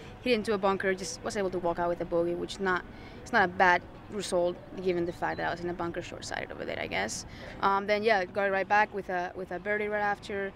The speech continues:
And then, uh, I got a little unlucky in number six and number eight. I had wedges in, but my ball came to rest in a pretty big divot, so I was able to walk out with a par, which is pretty good saves right there. But then,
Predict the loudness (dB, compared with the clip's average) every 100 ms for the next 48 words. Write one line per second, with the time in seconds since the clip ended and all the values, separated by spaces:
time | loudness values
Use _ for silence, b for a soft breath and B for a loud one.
0 | B B -10 -6 -2 0 0 -2 0 2
1 | 2 2 2 4 4 2 0 -2 -2 -4
2 | -2 -4 -4 -6 -4 -6 -4 -4 -6 -6
3 | -4 -2 -2 -4 -2 0 0 -2 -4 -4
4 | -2 -4 -2 -2 -2 -2 -6 -8 -6 -4
5 | -4 -4 -6 -6 -6 -6 -4 -4 -6 -4
6 | -6 -4 -6 -6 -4 -4 -6 -8 -6 -8
7 | -6 -8 -8 -10 -6 -4 -4 -8 -10 -12
8 | B B B -4 0 2 0 0 0 0
9 | -2 0 0 0 -2 -2 0 0